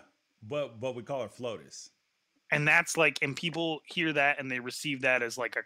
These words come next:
Speaker 2: compliment, tribute.
Speaker 1: No, no, no. They don't, they don't know that her name is
Speaker 2: And
Speaker 1: Michelle
Speaker 2: they know
Speaker 1: Obama.
Speaker 2: now. <laughs>
Speaker 1: We call her Flotus.
Speaker 2: Okay.
Speaker 1: But, but it was in tribute be-, because the, the, the Obamas had Portuguese water dogs.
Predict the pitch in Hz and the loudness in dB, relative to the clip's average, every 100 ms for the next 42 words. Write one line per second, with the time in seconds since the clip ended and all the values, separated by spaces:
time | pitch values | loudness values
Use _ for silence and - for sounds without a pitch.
0 | _ - 139 147 139 143 143 139 - - | _ -4 0 0 0 0 0 0 -8 -18
1 | _ _ - - 147 135 127 127 151 135 | _ _ -6 2 2 4 2 2 0 0
2 | 139 127 104 98 92 90 139 160 165 143 | -2 -2 -4 -8 -14 -2 0 0 -2 -2
3 | 107 143 165 139 104 104 123 110 95 90 | -4 -4 -2 -6 -6 -4 -2 -2 -4 -8
4 | 92 - 113 117 - 107 110 107 101 92 | -12 -8 -6 -6 -8 -10 -6 -6 -8 -10
5 | 92 110 107 110 117 123 127 147 190 160 | -6 -6 -2 0 2 2 4 6 6 6
6 | 147 - - - - - 117 98 - 113 | 6 2 -6 -20 -20 -14 -10 -10 -10 -16
7 | 101 110 139 156 - 165 165 135 - 135 | -14 -2 -2 -2 2 2 2 -4 -8 0
8 | 147 117 85 - - - _ _ 135 131 | 2 2 -6 -12 -12 -16 _ _ -2 4
9 | 135 127 156 127 165 175 185 202 175 170 | 6 6 4 2 2 2 0 0 0 -2
10 | 156 - 254 233 170 131 156 104 143 156 | -4 -4 -4 -4 -8 -6 -6 -6 -6 0
11 | 175 151 160 - 117 147 143 139 131 120 | 0 0 -4 -6 -6 -4 -2 -2 -4 -6
12 | 107 - _ _ - 156 143 113 190 214 | -12 -20 _ _ -4 0 0 2 2 2
13 | 185 147 - 151 170 170 165 - 165 165 | 0 -4 -8 -4 0 2 0 -2 -4 -2
14 | 156 139 151 131 185 196 135 104 - _ | -6 -8 -10 -2 0 0 -2 -4 -8 _
15 | - | -20